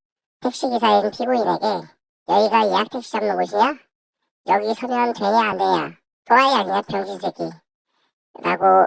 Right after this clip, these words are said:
시비를 털어준 겁니다. 이에 다시 분노한 택시기사는 주행 중 비엠더블유 앞으로 급차선 변경을 했고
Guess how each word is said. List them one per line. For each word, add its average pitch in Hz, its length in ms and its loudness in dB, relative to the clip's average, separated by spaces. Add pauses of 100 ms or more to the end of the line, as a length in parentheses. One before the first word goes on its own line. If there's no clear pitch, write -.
시비를 254 420 -2
털어준 233 320 -4
겁니다. - 340 -6 (420)
이에 220 280 4
다시 202 320 -6
분노한 190 400 2
택시기사는 202 760 -6 (640)
주행 214 360 2
중 202 260 0
비엠더블유 202 640 0
앞으로 180 600 2
급차선 202 500 -6
변경을 175 360 -2
했고 - 240 -2